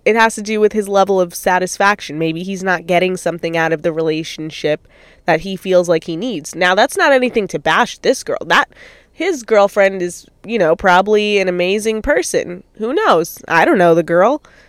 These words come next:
But she's probably an amazing person, but maybe it could be that they just have different levels of libido. Now, if you don't know what libido is, which some people do, some people don't, I'm just gonna reiterate it.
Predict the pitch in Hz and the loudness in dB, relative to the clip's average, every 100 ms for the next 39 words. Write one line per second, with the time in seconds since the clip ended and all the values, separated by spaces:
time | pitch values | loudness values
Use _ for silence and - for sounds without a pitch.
0 | _ _ _ - 196 185 - - - 262 | _ _ _ 2 4 4 0 -6 -6 -6
1 | - 285 269 240 220 226 233 220 226 254 | -2 0 2 2 2 2 0 0 0 0
2 | 247 196 156 185 220 220 214 208 - 180 | 0 -2 -2 -2 -2 -2 0 0 0 -8
3 | 175 277 277 233 196 196 202 202 - 185 | -6 -4 -4 -4 -2 -2 -4 -6 -8 -4
4 | 170 160 185 175 175 - 165 185 185 185 | -4 -4 -4 -2 -2 -4 0 2 2 0
5 | 180 180 165 170 160 160 165 165 220 277 | 0 0 0 0 0 -4 -4 -4 -2 -2
6 | 143 95 185 _ _ _ _ _ _ _ | -2 -4 -8 _ _ _ _ _ _ _
7 | _ _ _ _ _ _ - 233 247 262 | _ _ _ _ _ _ 2 4 6 4
8 | 269 269 226 233 226 220 - 196 185 180 | 4 4 6 8 10 8 6 0 0 4
9 | 175 165 160 175 170 165 - - - 214 | 6 8 4 2 -4 -6 -8 -12 -4 -2
10 | 208 220 202 196 180 220 190 170 175 170 | -2 -4 -4 -4 -4 -4 -6 -6 -6 -2
11 | 156 185 - _ _ - - 160 165 170 | -2 -4 -10 _ _ -20 -6 -2 -2 -4
12 | - 160 156 160 156 156 160 208 | -2 -2 0 0 2 2 2 -2